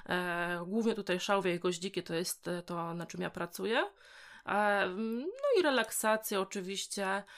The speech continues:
jakieś tutaj na odprężenie też, e, że tak powiem, głowy, jakaś komedia, e, czy, czy co tam, jaki, jaki gatunek filmów, e, akurat lubi rodząca.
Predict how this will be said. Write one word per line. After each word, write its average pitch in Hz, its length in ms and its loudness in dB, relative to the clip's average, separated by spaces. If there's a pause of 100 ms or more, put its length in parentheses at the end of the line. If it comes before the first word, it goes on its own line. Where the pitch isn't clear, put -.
(140)
jakieś 196 320 2
tutaj 190 260 -2
na 202 140 4
odprężenie 202 680 4
też, 185 340 0
e, 180 160 2
że 175 100 -4
tak 190 140 -2
powiem, 190 300 2
głowy, 185 340 2
jakaś 175 320 0
komedia, 190 600 0 (520)
e, 165 480 -2 (400)
czy, 180 260 -4 (300)
czy 156 100 -10
co 185 160 -4
tam, 175 320 -2
jaki, 180 280 -4
jaki 175 340 -4
gatunek 175 440 -2
filmów, 170 480 -6
e, 156 380 -6
akurat 165 380 -6
lubi 160 260 -4
rodząca. 151 600 -8